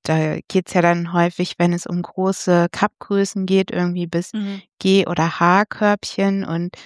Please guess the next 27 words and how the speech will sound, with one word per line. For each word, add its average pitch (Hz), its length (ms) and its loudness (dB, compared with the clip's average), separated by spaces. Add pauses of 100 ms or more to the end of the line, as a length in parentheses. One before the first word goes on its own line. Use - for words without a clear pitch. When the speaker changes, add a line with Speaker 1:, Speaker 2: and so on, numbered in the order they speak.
(320)
Speaker 1:
bei 185 80 2
Speaker 2:
Ja. 175 60 2
Speaker 1:
uns 185 240 -2
ist 190 140 -6
das 185 160 -2
halt 180 200 2
die 180 100 2
Mitte. 165 380 0
Also 160 260 0
bei 165 160 -2
uns 180 300 -6
geht's - 440 -4
bis 170 440 -4
Speaker 2:
Mhm. 247 160 -10 (400)
Speaker 1:
P-Körbchen, 220 1040 0
glaub 208 260 -2
ich, - 260 -6
jetzt - 520 -6
inzwischen, 240 560 -6
ja, 156 220 0 (100)
<laughs> - 420 0 (300)
bei 196 120 2
den 190 160 2
Speaker 2:
Mhm. 190 60 -4
Speaker 1:
regulären 190 680 0
Größen 208 520 -4
und, 190 240 -2